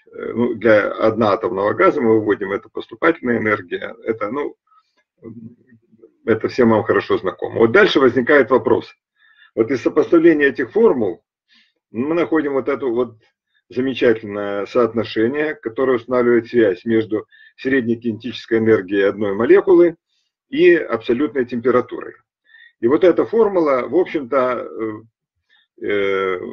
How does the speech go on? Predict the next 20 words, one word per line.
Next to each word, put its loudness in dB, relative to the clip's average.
придаёт 2
физический -4
смысл, -4
э, 0
абсолютной -2
температуре. -6
Вот 2
при 4
всей 4
простоте, 2
казалось -2
бы, -10
вот -12
этих -6
всех -8
соотношений, -2
здесь 4
на -4
самом -2
деле 0